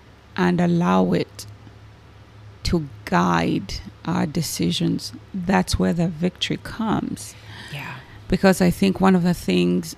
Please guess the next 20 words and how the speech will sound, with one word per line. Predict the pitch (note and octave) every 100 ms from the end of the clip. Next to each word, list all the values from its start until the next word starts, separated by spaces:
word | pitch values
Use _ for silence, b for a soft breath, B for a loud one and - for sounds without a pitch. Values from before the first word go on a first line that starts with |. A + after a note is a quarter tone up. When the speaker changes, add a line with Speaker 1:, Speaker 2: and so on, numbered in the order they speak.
| -
Speaker 1:
as | E3+ F3 D#3+
I | E3+ F3+
travel | - - F3 E3 E3+
and | E3
I | E3
speak | - - - E3+ -
and | E3+
I | D#3+
minister | D#3+ F3 E3 - - F3 G3+ -
is, | F3 E3 - - B B B B B -
is | F3+ D#3
I | F#3+
just | G#3 G3
come | - G3+
across | F3+ - F3+
a | F3+
lot | E3 E3+ F3
of | E3+ -
people | - F3+ - - - - - -
who | F#2 -